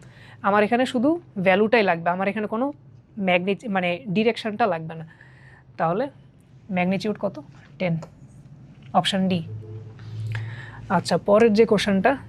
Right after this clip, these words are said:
"How many formulas of velocity?" আচ্ছা, ভেলোসিটির কয় ধরনের ফর্মুলা থাকতে পারে? চলো দেখি। ভি স্কয়ার is equal to ইউ স্কয়ার plus টু জি এইচ, এটা একটা ফর্মুলা হইতে পারে। আরেকটা ফর্মুলা হইতে পারে V is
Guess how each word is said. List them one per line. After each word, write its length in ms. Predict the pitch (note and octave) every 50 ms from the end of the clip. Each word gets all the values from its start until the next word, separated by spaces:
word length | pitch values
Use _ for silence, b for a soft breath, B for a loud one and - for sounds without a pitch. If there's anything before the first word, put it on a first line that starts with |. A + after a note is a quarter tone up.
| - - - -
"How 200 | F#3+ F#3 G3+ G#3+
many 220 | A3+ A#3 B3 B3+
formulas 600 | A#3+ - G3+ F3+ F3 F#3 F#3+ F#3+ G3+ F#3+ F#3+ G3
of 120 | F#3 F3 F3
velocity?" 440 | E3 E3+ E3 D#3+ - F3+ E3 F#3 F3 - - - - - - - - - - -
আচ্ছা, 200 | - E3 - F#3+
ভেলোসিটির 560 | E3+ F#3 F#3 G3+ F#3+ - - G#3 - A3+ A#3 A3+ -
কয় 160 | - F#3+ F#3 F#3
ধরনের 280 | F#3+ G#3 G#3 G#3 G3+
ফর্মুলা 360 | - - G3 F#3 F#3 F#3 F#3+
থাকতে 260 | F3+ - F3+ - - F3+
পারে? 180 | E3+ E3+ F3
চলো 180 | - F#3 F3 F3
দেখি। 220 | F3 E3+ D#3 F#3+ - - - - B B B B B B B B B B B B B B B B - - - - - - - - G3+ E3+ E3+
ভি 120 | F3+ F#3+
স্কয়ার 400 | F#3 - - - G3+ F3+ F3 F3
is 140 | F3+ F3 E3+
equal 320 | F3 E3 - F3 F3 E3+ D#3+ E3+
to 260 | F3+ F3 F3 F3 F#3 F3+ - - - -
ইউ 180 | G3 E3+ F3
স্কয়ার 420 | E3+ - - - F#3 F3 E3+ E3+ E3+
plus 440 | F3 - - F3 E3 E3 E3 - - -
টু 120 | G3 F#3
জি 140 | F3 F3+ F3+
এইচ, 500 | F3+ F3 F3+ F3+ - - - - - - - -
এটা 200 | A3+ F#3+ D#3+ G3
একটা 200 | F#3 - - F#3+
ফর্মুলা 360 | - F#3+ F3+ F3 F3 F3 E3+
হইতে 200 | E3+ F3 E3 F#3
পারে। 240 | E3+ F3 E3 F3 F#3 - - - - - B B B B B B B B B B B
আরেকটা 340 | B A3+ F3+ - - - G3
ফর্মুলা 420 | F3+ - F#3 E3+ F3+ F3+ F3+ F3+ E3+
হইতে 200 | F3 E3+ - F3+
পারে 460 | D#3+ F#3 E3+ E3+ E3+ E3 E3 F3 - - - - - - - - - - F#3
V 160 | F3+ E3 D#3+
is 280 | F3+ F3+ F#3 F#3+ F#3